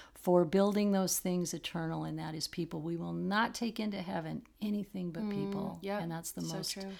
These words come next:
Speaker 1: important thing. So, so get out there, find someone to mentor, find, find a mentor, blaze some trails, do something you've never done,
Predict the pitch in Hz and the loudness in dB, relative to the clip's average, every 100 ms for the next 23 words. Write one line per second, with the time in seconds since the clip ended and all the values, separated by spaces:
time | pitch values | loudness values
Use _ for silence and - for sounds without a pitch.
0 | - - 180 175 170 175 170 175 160 - | -14 -4 -2 0 -2 -2 -2 0 2 8
1 | 208 180 - - - - 208 185 240 294 | 8 6 -4 -14 -2 4 6 10 12 12
2 | 277 247 233 226 240 269 240 208 202 190 | 12 8 8 8 8 6 6 6 4 4
3 | 185 196 185 180 - - 202 220 214 - | 4 4 4 2 0 6 6 6 0 -2
4 | - 202 233 208 196 190 196 196 180 180 | 4 6 8 6 4 4 6 8 6 6
5 | 214 220 226 196 - 196 196 196 190 - | 8 6 4 4 6 8 10 10 6 -2
6 | - - - 233 240 254 247 214 190 196 | -12 -18 2 6 8 8 8 6 6 6
7 | 196 196 185 180 185 | 8 6 8 8 10